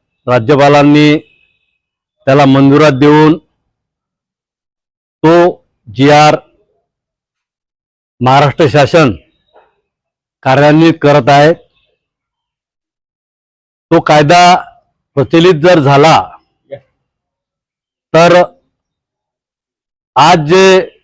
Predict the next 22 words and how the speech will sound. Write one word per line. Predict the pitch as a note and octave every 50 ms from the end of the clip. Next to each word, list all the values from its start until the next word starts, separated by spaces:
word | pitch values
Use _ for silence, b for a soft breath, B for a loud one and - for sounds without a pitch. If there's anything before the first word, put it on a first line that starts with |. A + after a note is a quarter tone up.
| _ _ _ _ _ _ _ _ _ _ _ _ _ _
आम्ही | C3+ D3 D#3+ F3
आंदोलन | F3 E3 D#3+ D#3+ E3 F3+ F3+ F3+ F3+ E3
करत | E3+ E3+ E3 E3 C3 E3+
आहे, | D#3 C#3+ B2 G#2+ E2 - _ _ _ _ _ _ _ _ _ _ _ _ _ _ _ _ _ _ _ _ _ -
उद्या | B2+ C3+ C3+ E3 F3 F3 F3+ F3 F3+ F3 - _ _ _ _ _ _ _ _ _
हा | _ - D3 D3
अधिकार | D3 C#3 D3 D3+ D3 F3 E3+ D3+
सुद्धा | - F3 D#3 C#3+ E3 D#3+
आम्हाला | D3+ D3+ D#3 D3+ D3+ D3
राहणार | C#3 C3+ C3+ C3+ C#3 C#3+ C#3+
नाही, | C#3 C#3+ D3 D3+ E3+ - _ _ _ _ _ _ _ _ _ _ _ _ _ _ _ _ _ _ _ _ _ _ _ _ _ -
कारण | C#3+ D3 E3 E3+ F3
की | D#3+ C#3 F3 F#3 F#3+ F#3+ G#3 G3+ - _ _ _ _ _ _ _ _ _ _ _ _ _ _ _ _ _ _ _ _ -
विरोधी | B2 D3 E3 F#3 F3+ G3+
पक्षाचा | F#3 - F#3+ D#3+ - - G3 F#3 C3+ F3+ G3 F#3+ F#3+ F#3 F#3 F3 - - _ _ _ _ _ _ _ _ _ _ _ _ _ _ _ -
आवाज | B2 D3 D#3 F3 F#3 F3+
दाबण्यासाठी | D3 C#3 D#3 D#3 D3 F3 F#3+ F#3+ F3+ G3 F3+ D3 F3+ E3+ C3 F2 - _ _ _ _ _ _ _ _ _ _ _ _ _ _ _ _ _ _ _ _ _ _ _ _ _ _ _ _ _ _ -
हे | E3 F3
विधेयक | D#3+ E3 E3 D3 F3 F#3+ G3 G3 -
त्यांनी | - - _ _ _ - C#3+ D3 D#3 D#3+
आणलेलं | D3+ D3 D3 D3+ D#3 D#3+ D#3 D#3 D#3
आहे. | D3+ D#3 D#3+ E3+